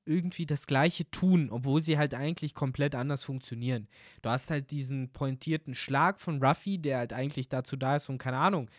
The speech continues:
jemand mit einem gezielten Schlag den Schädel zu brechen. Oder halt, äh, Kids, äh, Wrestling-Move, der halt jemanden, weiß nicht, bewegungsunfähig machen soll oder so. Oder halt Law, der halt internen Schaden anrichten sollte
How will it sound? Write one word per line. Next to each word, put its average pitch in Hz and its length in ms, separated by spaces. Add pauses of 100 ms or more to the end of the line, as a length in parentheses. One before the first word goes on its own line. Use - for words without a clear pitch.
(160)
jemand 135 300
mit 139 140
einem 139 240
gezielten 147 360
Schlag 131 280
den 127 80
Schädel 196 280
zu 120 140
brechen. 113 400 (400)
Oder 131 280
halt, 139 360
äh, 127 320
Kids, - 460
äh, 120 720
Wrestling-Move, 147 720 (480)
der 127 160
halt 135 200
jemanden, 139 400
weiß 143 180
nicht, 127 120
bewegungsunfähig 127 840
machen 117 240
soll 117 220
oder 120 180
so. 135 220
Oder 151 240
halt 180 180
Law, 156 320
der 123 240
halt 127 220
internen 151 500
Schaden 117 300
anrichten 107 460
sollte 117 520